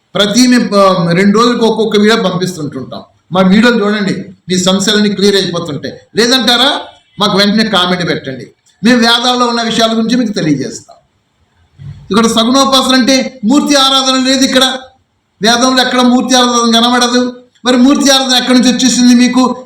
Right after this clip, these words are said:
వ్యక్తుల దగ్గర నుంచి, సంస్థల దగ్గర నుంచి వచ్చింది. మరి మూర్తి ఆరాధన మీకు ఏమైనా మోక్షాన్ని ఇస్తుందా? మూర్తి స్వరూపము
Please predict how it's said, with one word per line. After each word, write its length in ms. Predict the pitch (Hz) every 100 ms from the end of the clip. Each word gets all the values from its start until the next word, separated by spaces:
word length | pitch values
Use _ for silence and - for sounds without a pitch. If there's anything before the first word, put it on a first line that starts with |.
| -
వ్యక్తుల 300 | 247 247 247
దగ్గర 180 | 240 226
నుంచి, 220 | 226 240
సంస్థల 420 | - 220 226 214
దగ్గర 220 | 208 185 190
నుంచి 200 | 202 170
వచ్చింది. 360 | - 117 117 _ _ _ _ _ _ _ 233
మరి 120 | 254
మూర్తి 360 | 233 269 - 262
ఆరాధన 360 | 254 254 254
మీకు 220 | 254 247
ఏమైనా 180 | 247 254
మోక్షాన్ని 480 | 240 233 233 247 247
ఇస్తుందా? 380 | 233 240 233 240
మూర్తి 400 | 226 226 - 233
స్వరూపము 640 | 220 220 208 226 226 -